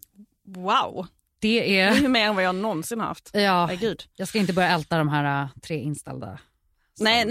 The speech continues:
Speaker 2: nej,
Speaker 1: det är
Speaker 2: jag
Speaker 1: vi över
Speaker 2: ghostad.
Speaker 1: nu.
Speaker 2: Jag har kommit
Speaker 1: Nu
Speaker 2: över
Speaker 1: går vi
Speaker 2: det.
Speaker 1: vidare.
Speaker 2: Så.
Speaker 1: Ja.
Speaker 2: Problemet är att det nästan aldrig blir en andra dejt. Speciellt nu när jag är över trettio.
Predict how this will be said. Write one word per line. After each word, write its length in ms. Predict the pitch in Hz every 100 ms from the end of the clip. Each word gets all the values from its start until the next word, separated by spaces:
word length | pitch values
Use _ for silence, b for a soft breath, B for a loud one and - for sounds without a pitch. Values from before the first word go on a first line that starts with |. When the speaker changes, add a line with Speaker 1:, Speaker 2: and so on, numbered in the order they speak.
| 190
Speaker 2:
nej, 80 | 208
Speaker 1:
det 160 | 240
är 80 | 226
Speaker 2:
jag 60 | 208
Speaker 1:
vi 60 |
över 100 | 180
Speaker 2:
ghostad. 240 | 165 170 160
Speaker 1:
nu. 60 |
Speaker 2:
Jag 60 | 214
har 100 | 233
kommit 200 | 214 220
Speaker 1:
Nu 60 |
Speaker 2:
över 100 | 151
Speaker 1:
går 60 | 294
vi 60 | 285
Speaker 2:
det. 60 |
Speaker 1:
vidare. 320 | 277 226 220
Speaker 2:
Så. 200 | 240 -
Speaker 1:
Ja. 220 | 294 440 262 - B B B B B B -
Speaker 2:
Problemet 420 | 294 277 339 285 -
är 220 | 147 147
att 120 | - -
det 60 |
nästan 280 | 196 190 196
aldrig 380 | 233 233 202 226
blir 360 | 139 143 139 -
en 160 | 151
andra 340 | 143 160 151 160
dejt. 300 | - - - - - -
Speciellt 460 | - 208 254 233
nu 140 | 160 143
när 100 | 147
jag 100 | 143
är 100 | 131
över 120 | 143
trettio. 500 | - 254 - - -